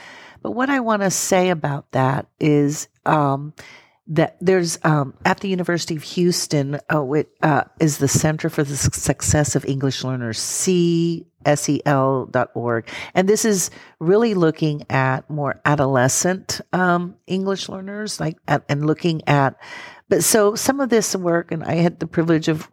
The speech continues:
um, working with Diane August on the, um, we were doing science, um, and I worked with her some on some of the math. And what's really been so awesome is really teaching our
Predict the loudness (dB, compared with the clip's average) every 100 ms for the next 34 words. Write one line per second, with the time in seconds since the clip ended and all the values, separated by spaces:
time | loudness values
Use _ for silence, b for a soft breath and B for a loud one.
0 | _ 0 2 0 -2 -2 -2 -4 -2 0
1 | 0 0 0 0 -2 2 2 0 0 0
2 | 2 2 2 2 2 2 0 -6 -10 -2
3 | 0 2 0 0 -2 -2 0 4 4 2
4 | -2 -4 0 2 2 0 -2 0 -2 -4
5 | -2 -2 -2 -6 -6 -6 -6 -4 -6 -4
6 | -4 -2 -2 0 0 0 -4 -10 B B
7 | B B 0 2 2 0 0 2 2 2
8 | 0 -2 -2 -2 0 2 0 -4 -8 _
9 | _ 0 2 2 0 -2 -2 -4 2 2
10 | 2 0 2 4 2 -2 -6 -6 -8 -8
11 | -6 -4 -4 -4 -6 -10 b b b b
12 | 0 2 4 2 2 -2